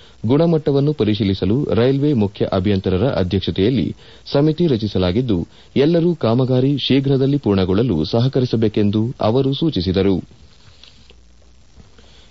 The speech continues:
ಕೇಂದ್ರ ರಸ್ತೆ ಸಾರಿಗೆ ಮತ್ತು ಹೆದ್ದಾರಿ ಸಚಿವ ನಿತಿನ್ ಗಡ್ಕರಿ ಬೆಂಗಳೂರಿಗೆ ಇಂದು ಭೇಟಿ ನೀಡಲಿದ್ದಾರೆ. ನಗರದಲ್ಲಿ ನಡೆಯಲಿರುವ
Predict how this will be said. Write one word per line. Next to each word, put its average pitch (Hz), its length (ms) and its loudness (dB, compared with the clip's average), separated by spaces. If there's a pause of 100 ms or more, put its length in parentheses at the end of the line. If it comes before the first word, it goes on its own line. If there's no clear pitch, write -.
ಕೇಂದ್ರ 196 360 2 (120)
ರಸ್ತೆ 135 360 0
ಸಾರಿಗೆ 101 380 0
ಮತ್ತು 123 280 -2
ಹೆದ್ದಾರಿ 98 380 0
ಸಚಿವ 92 360 -2
ನಿತಿನ್ 95 320 0
ಗಡ್ಕರಿ 90 360 0 (140)
ಬೆಂಗಳೂರಿಗೆ 123 640 0
ಇಂದು 98 340 2
ಭೇಟಿ 101 360 0
ನೀಡಲಿದ್ದಾರೆ. 90 640 0 (440)
ನಗರದಲ್ಲಿ 147 560 2
ನಡೆಯಲಿರುವ 98 460 0